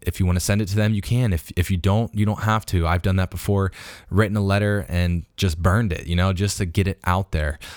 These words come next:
Uh, you wanna make sure to get all possible emotions out before you can move on to better things.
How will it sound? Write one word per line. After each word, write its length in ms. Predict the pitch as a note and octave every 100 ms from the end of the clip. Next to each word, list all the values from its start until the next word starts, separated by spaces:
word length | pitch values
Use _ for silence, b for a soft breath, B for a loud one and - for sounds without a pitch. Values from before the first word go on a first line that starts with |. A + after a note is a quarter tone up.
| B
Uh, 100 | F2
you 120 | F#2 A2
wanna 140 | C3+
make 180 | C3 C3
sure 400 | - C3 B2 A#2+
to 200 | - A2+
get 220 | G#2 G#2 -
all 300 | G2+ G#2+ -
possible 500 | G#2+ G2+ - G2+ F2+
emotions 460 | F#2 F#2+ - F#2 -
out 240 | F#2 F#2+ F2
before 260 | F2 F#2+
you 120 | F2+
can 180 | F2 E2+
move 400 | D#2+ E2 F2 E2+
on 360 | - E2+ E2+ E2 B B B B -
to 100 | E2+
better 280 | F2 F2
things. 580 | D#2+ - D#2 D2 - -